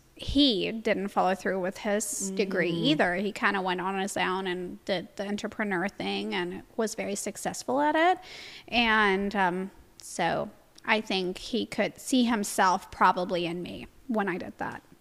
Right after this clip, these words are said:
Speaker 2: Did you expect to make fifty K a month? Like, looking back, did you think fifty K would be in your future as a hairstylist?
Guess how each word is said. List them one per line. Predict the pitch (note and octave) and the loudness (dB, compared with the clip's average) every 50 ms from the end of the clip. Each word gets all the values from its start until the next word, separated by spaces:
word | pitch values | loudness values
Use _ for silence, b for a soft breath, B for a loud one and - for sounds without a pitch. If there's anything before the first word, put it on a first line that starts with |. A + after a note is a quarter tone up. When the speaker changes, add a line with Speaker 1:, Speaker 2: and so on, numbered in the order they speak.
| - | 0
Speaker 2:
Did | F3 G#3 A3+ A#3 | 2 4 8 8
you | D4+ D4+ | 8 6
expect | - - - - - - F3 D#3 D3+ C3 | 6 2 -2 -4 4 6 8 8 8 8
to | - B3 | 6 6
make | G#3+ G3+ G#3 G3+ - | 8 8 8 6 4
fifty | - - A3+ A3 - B3+ A3 | 4 4 4 4 4 0 0
K | - B3+ A3+ A3 | 4 6 6 6
a | A3 | 6
month? | A3 G#3 A3 A#3 D4 - - | 6 8 8 6 6 6 4
Like, | G3 F3 - | 2 2 4
looking | F#3 F3+ F3+ F3 - - F3+ F3 E3 - D#3 | 4 4 4 4 4 2 2 2 2 2 0
back, | D#3 E3 C3+ C3+ F3+ A3 - - | 2 2 4 4 4 4 4 2
did | F3+ E3 | 0 2
you | D#3 E3+ | 2 0
think | E3+ - - F#3+ F3+ F3 | -2 0 2 2 2 2
fifty | - - E3 D#3+ - E3 | 2 0 0 0 0 -2
K | D#3 - - D#3 D#3 D#3+ | 0 2 2 4 4 4
would | E3 D#3+ - | 2 2 2
be | E3 D#3+ D#3 D#3 D3+ | 0 0 2 0 0
in | - - D#3+ | 0 0 0
your | C#3+ | -2
future | D#3 - D#3+ D#3 C#3 - - D#3 C3+ - | 0 0 -2 0 2 2 4 4 6 6
as | - D3 D3 D3+ - | 6 6 4 4 2
a | - - | 0 0
hairstylist? | E3+ E3+ D3 - - - - - - - - - - | 2 2 0 0 0 -2 -2 -2 -2 -4 -6 -10 -10